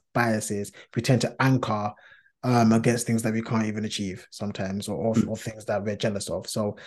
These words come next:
Speaker 1: we need to be very careful of that. But yeah,
Speaker 2: Mm.
Speaker 1: if you're able to put money into a stocks and shares isa, you know, and take advantage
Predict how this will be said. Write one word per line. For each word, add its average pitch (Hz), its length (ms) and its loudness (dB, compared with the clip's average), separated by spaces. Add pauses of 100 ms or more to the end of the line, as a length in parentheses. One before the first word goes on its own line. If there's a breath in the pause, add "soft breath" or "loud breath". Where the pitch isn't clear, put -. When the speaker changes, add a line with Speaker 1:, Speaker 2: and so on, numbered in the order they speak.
(240 loud breath)
Speaker 1:
we 123 80 2
need 117 120 2
to 113 40 -2
be 113 80 0
very 110 220 -2
careful 107 360 -4
of - 120 -10
that. 90 200 -6
But 131 120 6
yeah, 165 140 10
Speaker 2:
Mm. 104 220 -4
Speaker 1:
if 135 140 4
you're 139 180 8
able 170 280 10
to 180 120 6
put 131 220 2
money 117 300 4
into 113 260 0
a 107 60 0
stocks - 320 -4
and 113 100 -2
shares 107 300 0
isa, 104 520 -2
you 107 80 -4
know, 104 140 -2
and 104 180 -4
take 117 300 0 (300 loud breath)
advantage 117 760 0